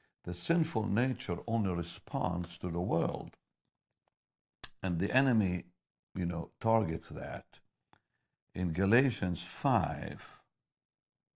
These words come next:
and seventeen, you know, people don't really realize this. The sinful nature is not saved. It cannot be saved. It cannot be transformed either. It must be crucified.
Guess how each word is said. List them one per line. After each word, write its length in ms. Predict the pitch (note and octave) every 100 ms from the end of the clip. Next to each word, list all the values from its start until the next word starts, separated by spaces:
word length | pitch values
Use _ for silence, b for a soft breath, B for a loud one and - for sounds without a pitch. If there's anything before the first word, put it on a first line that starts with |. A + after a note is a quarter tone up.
| _ _ _ _ _ _ _ _ -
and 280 | F2 E2+ E2
seventeen, 920 | - F#2+ F2 E2 - A#2 E2+ D2+ D#2 _ b b b
you 100 | C#3+
know, 300 | D3 B2+ - -
people 300 | G3+ - G2+
don't 340 | G#2+ A#2 -
really 220 | G2 E2+
realize 500 | F2 G2 D#2+ D2+ B1+
this. 280 | - - - _ _ _ _ _ _ -
The 140 | E2+
sinful 600 | - - E3 - - G#2
nature 640 | G2+ A#2 A2 - F2+ F#2+ -
is 160 | F#2 D#2
not 300 | F2+ F2+ -
saved. 680 | - B2 G#2 D#2 C2+ C#2+ - _ _ _ _ _
It 180 | - -
cannot 500 | - G#2 G#2 A2+ E2+
be 140 | G#2+ A#2
saved. 640 | - D#2+ C#2+ C2 A#1+ _ _ _ _ -
It 220 | A#2 A2+
cannot 320 | G2+ G2+ G2
be 80 | F2+
transformed 760 | - - E2 D#2+ - F#2+ D#2+ -
either. 260 | F#2+ D#2 - _ _ _ _ _ _ _ -
It 200 | F#2 F2+
must 480 | F#2 G#2+ G#2+ -
be 120 | D#2 D#2
crucified. 800 | - D#2+ - - - - _